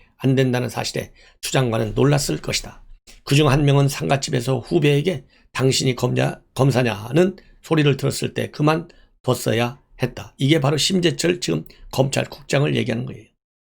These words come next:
선후배의 신망을 잃은 자가 출세해보겠다고 추 장관의 바짓가랑이를 붙들고 요직을 돌았다. 그러다가 엉뚱한 내부 자료를 장관에게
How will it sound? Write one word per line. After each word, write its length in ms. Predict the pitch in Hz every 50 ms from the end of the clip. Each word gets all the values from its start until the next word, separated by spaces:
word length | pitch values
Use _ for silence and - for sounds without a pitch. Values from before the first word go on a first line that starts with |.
| _ _ _ _ _ -
선후배의 560 | - 175 175 160 156 156 160 165 156 165 -
신망을 520 | - - 165 156 143 143 135 131 135 131
잃은 200 | - 139 139 123
자가 180 | 123 120 120 120
출세해보겠다고 800 | - - 147 - - 143 120 113 113 117 120 - 127 120 117
추 120 | - - -
장관의 440 | - 135 123 113 113 117 110 110 - - - - - _ -
바짓가랑이를 800 | - 120 151 170 147 - - 156 147 147 143 139 139 147 135 139
붙들고 720 | - - - - - - 143 131 127 123 131 123 - -
요직을 400 | 120 117 117 117 117 120 117 104
돌았다. 440 | - - 95 95 - - - - _ _ _ _ _ _ _ _
그러다가 340 | - 143 139 120 135 131 127
엉뚱한 400 | 131 139 139 139 147 139 135 131
내부 240 | 120 127 131 131 131
자료를 420 | 123 123 123 123 123 127 120 117
장관에게 640 | - - 117 123 123 123 127 123 123 120 127 123 -